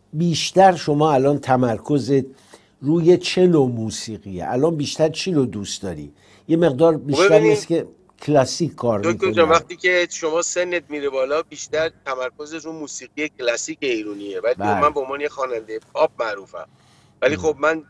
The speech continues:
Speaker 2: از اولش هم دوست داشتم موسیقی کلاسیک ایرانی، چون تمام این موسیقی پاپ اینا مشتق می‌شه از موسیقی کلاسیک ایرانی.
Speaker 1: بله.
Speaker 2: مثلاً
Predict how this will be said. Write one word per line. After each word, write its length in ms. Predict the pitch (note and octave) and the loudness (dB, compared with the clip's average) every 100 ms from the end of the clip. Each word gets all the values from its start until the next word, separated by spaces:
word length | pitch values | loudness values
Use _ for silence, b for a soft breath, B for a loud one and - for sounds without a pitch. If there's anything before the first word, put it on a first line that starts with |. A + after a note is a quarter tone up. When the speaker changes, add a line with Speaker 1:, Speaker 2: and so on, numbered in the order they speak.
| - | -12
Speaker 2:
از 200 | B2 B2+ - | -10 -8 -6
اولش 480 | C3 B2 D#3+ F3 | -6 -4 -6 -6
هم 120 | E3 D#3 | -8 -8
دوست 280 | D#3+ D#3+ | -12 -10
داشتم 220 | C#3+ - A#2+ | -10 -8 -10
موسیقی 400 | A#2+ A2+ A#2+ - | -12 -14 -14 -12
کلاسیک 360 | B2 A2 - - | -6 -6 -6 -12
ایرانی، 220 | A2+ G#2+ - | -12 -12 -10
چون 180 | C#3 C#3 - | -10 -8 -6
تمام 300 | A#2+ C#3 D#3 | -4 -2 -2
این 160 | D3 | -6
موسیقی 420 | C#3 - B2 - | -10 -12 -14 -12
پاپ 260 | A2 A2 A2+ | -8 -6 -6
اینا 300 | A2+ C3+ D3 - _ A2+ | -4 0 0 -4 _ -10
مشتق 400 | A2 - C#3+ C#3+ | -8 -4 -4 -4
می‌شه 220 | C#3 C#3+ | -6 -2
از 180 | B2+ A2 | -2 -4
موسیقی 460 | A2 G#2+ G2+ C3 - | -14 -18 -18 -16 -10
کلاسیک 380 | A#2 G#2 - - | -6 -6 -6 -12
ایرانی. 560 | C#3 A2+ A2 A2 A#2 - G#2 | -10 -8 -10 -10 -12 -14 -10
Speaker 1:
بله. 420 | F#2+ E2+ F2+ F#2 | -6 -6 -6 -6
Speaker 2:
مثلاً 440 | E2+ A#2 B2 C#3+ | -2 0 2 0